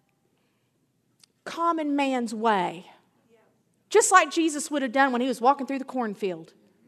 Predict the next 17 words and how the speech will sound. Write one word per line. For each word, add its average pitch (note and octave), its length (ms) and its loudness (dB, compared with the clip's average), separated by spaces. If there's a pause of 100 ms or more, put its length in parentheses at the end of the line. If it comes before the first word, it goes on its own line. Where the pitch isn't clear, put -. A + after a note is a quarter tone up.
(580)
That's F4+ 180 0
what, D4+ 140 -4
that's F#4 160 -4
what F4+ 160 -2
Kyle G#4 260 0
did. G3+ 260 -4 (640)
And F#4+ 120 4
then F#4 140 0
Jesse, E4+ 380 0 (1500)
Sarah, G#4 200 0 (760)
who A#4 100 6
is F5 300 8
this A#4+ 200 6
guy? A#3+ 320 6 (1080)
You D#4 140 10
don't A4+ 120 12
know. E4 320 10